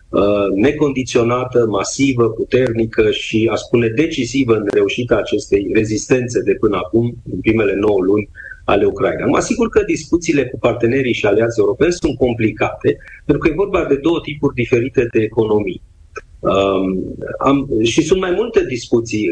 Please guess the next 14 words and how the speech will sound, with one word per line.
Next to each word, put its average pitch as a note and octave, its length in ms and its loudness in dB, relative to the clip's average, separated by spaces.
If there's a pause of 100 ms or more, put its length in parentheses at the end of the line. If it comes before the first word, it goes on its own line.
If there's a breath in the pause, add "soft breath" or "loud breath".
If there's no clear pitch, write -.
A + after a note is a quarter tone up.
în G#2 80 -2
contradictoriu, G#2+ 760 0
nu F3 140 -2
sunt F#3 160 2
numai C3+ 180 2
cele A2+ 220 2
pe G#2+ 140 0
care G#2 200 0
le-ați G#2 180 0
menționat G#2 440 -2
dumneavoastră, A2 460 -2
mai G#2+ 100 2
este A#2 180 0
una C3 420 -2